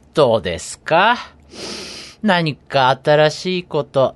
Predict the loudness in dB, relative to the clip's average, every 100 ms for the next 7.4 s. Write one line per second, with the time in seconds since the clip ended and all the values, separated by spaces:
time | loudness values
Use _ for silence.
0 | -2 -2 0 -4 -6 -8 -10 -6 -4 -2
1 | -4 -4 -6 -4 -6 -6 -4 -4 -2 -6
2 | -4 -2 -2 -4 -8 -8 -8 -8 -8 -2
3 | -2 -2 -6 -8 -6 -4 -4 -4 -2 -4
4 | -4 -10 _ _ -14 -8 -4 -4 -2 -4
5 | -4 -2 2 2 4 2 2 0 -2 _
6 | _ _ _ _ _ _ -12 -6 -4 -2
7 | 0 0 -2